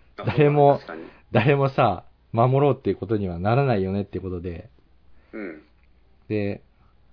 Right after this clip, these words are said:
Speaker 2: まあ最終的にはその、なんていうの、恩賞を与えたんだよ、その、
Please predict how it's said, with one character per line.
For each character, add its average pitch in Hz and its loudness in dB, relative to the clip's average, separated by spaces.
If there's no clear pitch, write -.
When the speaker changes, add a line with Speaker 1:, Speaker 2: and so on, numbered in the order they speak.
Speaker 2:
ま 123 -2
あ - -6
最 170 0
終 180 -2
的 185 -4
に 175 -2
は 110 -2
そ 98 -8
の、 85 -14
な 98 -8
ん 78 -14
て - -16
い - -16
う - -16
の、 - -20
恩 107 -2
賞 104 -4
を 95 0
与 107 -4
え 104 -2
た 107 -2
ん 87 -6
だ 98 -12
よ、 98 -12
そ 90 -14
の、 - -16